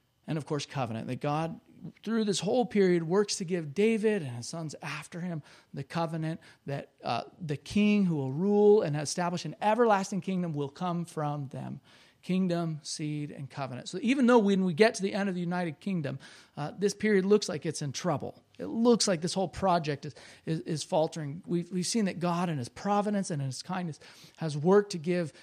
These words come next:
his chosen Messiah, who will come many years later, a royal pedigree so that he can establish this kingdom according to God's covenant. Well, we get into the period of the divided kingdom, and it starts with King Rehoboam, who's ruling over the people of God.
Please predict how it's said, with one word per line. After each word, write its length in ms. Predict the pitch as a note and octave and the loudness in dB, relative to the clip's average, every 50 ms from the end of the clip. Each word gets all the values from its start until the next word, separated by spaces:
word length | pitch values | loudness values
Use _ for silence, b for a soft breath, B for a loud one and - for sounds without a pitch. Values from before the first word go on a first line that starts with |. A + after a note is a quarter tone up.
| B B | B B
his 280 | - E3+ F3+ E3+ - - | -4 -4 -4 -4 -4 -6
chosen 520 | - - F3 G3+ G3+ G#3+ G3+ G#3+ G3+ F#3+ | -4 0 4 6 6 6 6 4 2 2
Messiah, 640 | E3+ D3+ - - G#3 G3+ G3 A3 A3+ A3 A3 A3+ G#3 | 2 0 -2 -2 -2 0 2 4 4 6 6 4 4
who 100 | E3+ D#3+ | 4 2
will 100 | D#3 D3 | 0 -4
come 300 | - - - G3 F#3+ F3+ | -2 0 2 2 4 4
many 220 | F3+ F3+ F#3 G3+ | 4 4 4 4
years 200 | G#3 G#3+ A3 G3+ | 2 2 0 0
later, 440 | E3+ D#3+ E3 F3+ G3 G#3 G3+ G#3 F3 | 0 0 2 2 2 4 4 2 2
a 40 | C#3 | 2
royal 460 | C3 B2 C3 D#3+ F3+ G3+ A3 A3+ A#3 | 0 -2 0 2 4 8 8 8 8
pedigree 540 | A3+ - F#3+ F#3 E3 D#3+ D3 D3+ D3+ D3+ C#3 B B B B - | 8 6 4 2 2 2 0 -2 -4 -4 -6 B B B B -10
so 100 | - E3 | -8 -6
that 80 | E3 | -2
he 140 | D#3+ D#3 G3 | 0 0 0
can 120 | E3 F#3 D#3 | 0 0 -2
establish 520 | C#3 - - F3 D#3+ D#3+ D3+ D3+ C3 - | -2 -2 -2 -2 -2 -2 -2 -4 -6 -6
this 160 | E3+ D#3 - | -6 -8 -8
kingdom 320 | - - D3+ C3+ C3 C3 C3 | -8 -8 -8 -8 -6 -8 -8
according 340 | B2+ - - D3+ C3+ B2+ B2 | -8 -8 -6 -6 -6 -6 -8
to 40 | B2 | -8
God's 300 | B2 C3 B2+ A#2+ A#2+ - | -6 -6 -6 -6 -8 -10
covenant. 360 | - - - - - - - _ _ B B B B B B B B B | -12 -12 -12 -12 -14 -16 -20 _ _ B B B B B B B B B
Well, 120 | - A3+ A#3 | 12 12 12
we 80 | A#3 | 12
get 160 | F#3+ C#4 D#4 F4 | 10 6 6 6
into 160 | C#4 B3+ C#4 | 4 2 0
the 80 | C4 | 0
period 320 | G3+ - A#3+ A#3 A3 G#3 G3+ | -2 0 2 4 4 4 4
of 80 | F3+ | 2
the 80 | E3 F3 | -2 -2
divided 500 | D3 E3 D3+ E3 E3+ F#3 F#3+ F#3+ F3 - | -2 2 2 4 4 4 4 2 -2 -2
kingdom, 380 | - F3 D#3+ D3 C3 C3+ C3 C#3+ | -4 -6 -6 -4 -4 -6 -6 -6
and 80 | D3 | -6
it 80 | E3+ - | -6 -4
starts 340 | - - G3+ G3+ G#3 G3+ - | 0 2 2 2 2 0 -2
with 100 | E3+ - | -6 -4
King 280 | - G3 G3 G3 F#3 | 0 2 2 2 4
Rehoboam, 500 | F#3+ G3 F#3+ F3+ F3+ E3 E3 E3 D#3+ D#3 | 4 4 4 4 2 2 0 -2 -2 -2
who's 160 | D#3 D#3+ C#3+ | -2 -2 -2
ruling 380 | C#3 D#3+ F#3 G3 G3+ G3+ G3 F#3+ | 0 2 4 6 6 4 4 2
over 160 | G3 G3 G3 | 2 2 0
the 80 | F#3 D#3 | -2 -2
people 260 | - F#3 F3+ - F3 | -4 -6 -6 -6 -8
of 80 | D3 C3 | -10 -8
God. 280 | - D3 C#3+ C#3+ D3 | -6 -6 -6 -6 -8